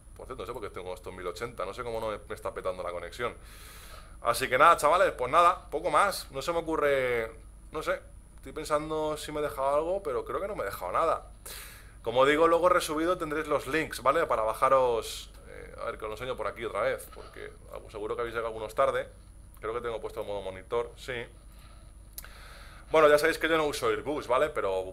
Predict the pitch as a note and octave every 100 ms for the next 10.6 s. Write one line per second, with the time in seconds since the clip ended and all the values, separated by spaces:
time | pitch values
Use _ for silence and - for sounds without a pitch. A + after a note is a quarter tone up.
0 | - G#2+ G2 A#2 G#2 C3+ C#3 A#2 F#2+ F2
1 | C3+ A#2 F#2+ A2+ B2+ - - A2 G#2 G2
2 | - - F#2 F#2+ G#2+ G#2+ D3+ G#2 F#2+ F#2+
3 | F#2+ - G2 A2 C#3+ - - - - F#2+
4 | G2 G#2 G2 G2+ G2+ F#2+ G2+ G2 F#2+ F#2+
5 | F#2+ G2 F#2 F#2+ C3 E3 - - - -
6 | - - G#1 G1+ - - - - - -
7 | - G2 G2 B2+ G#2+ - - - - -
8 | - - - A#2+ - D#3 - C3+ A#2 A2+
9 | G#2+ G#2 G#2 G2+ A#2+ - C3 B2 B2 A2+
10 | A#2+ A#2 A2 - D3 E3+